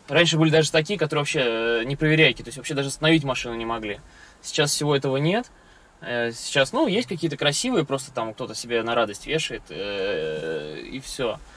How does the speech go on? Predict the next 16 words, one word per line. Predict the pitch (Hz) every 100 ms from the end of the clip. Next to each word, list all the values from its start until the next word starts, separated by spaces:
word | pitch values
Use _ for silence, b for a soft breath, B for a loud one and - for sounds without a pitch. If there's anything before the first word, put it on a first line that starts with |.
| b b b b - -
А, | - 123 127 127 123 123 120
значит, | 120 139 143 143 - - - - b b b -
и, | - 151 160
на | 160
мой | 156 226
взгляд, | 262 208 160
когда | - 147 170 175
поменялась | 151 147 160 139
вообще | 139 - 147 123 104
ситуация | - - 151 123 120
очень | 110
серьезно, | - 127 120 113 110
у |
меня | 117 135 147 139
есть | 135 135
друг, | 196